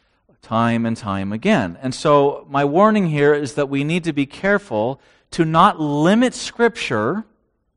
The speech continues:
only to what we see happening in our day and a-, associate what's happening here in the news with that symbol there in the text and think it can only mean that. It couldn't mean anything else.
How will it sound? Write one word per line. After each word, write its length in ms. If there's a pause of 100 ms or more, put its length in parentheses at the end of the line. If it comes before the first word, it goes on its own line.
(760)
only 440
to 220
what 340
we 140
see 380
happening 560
in 100
our 340
day 540 (1000)
and 260
a-, 140 (480)
associate 800
what's 380
happening 500
here 320
in 100
the 80
news 400
with 200
that 260
symbol 500
there 600 (500)
in 220
the 80
text 680 (260)
and 200
think 300
it 100
can 140
only 380
mean 240
that. 240
It 80
couldn't 280
mean 160
anything 400
else. 600